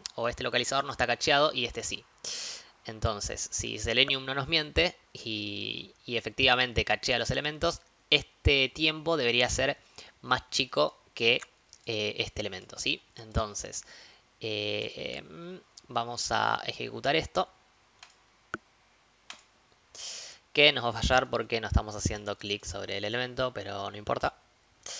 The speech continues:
Así que, bueno, esto va a tardar un ratitín, así que creo que voy a pausar el video y después vemos el resultado. Ok,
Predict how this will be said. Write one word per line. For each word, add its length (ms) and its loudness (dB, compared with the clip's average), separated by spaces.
Así 260 2
que, 520 0
bueno, 180 0
esto 220 2
va 80 4
a 20 0
tardar 440 4
un 240 -12
ratitín, 640 -2
así 200 -10
que 180 0
creo 200 0
que 260 0
voy 140 0
a 60 0
pausar 500 4
el 160 -2
video 500 4
y 160 -4
después 720 -6
vemos 340 -6
el 280 -8
resultado. 520 4
Ok, 100 -4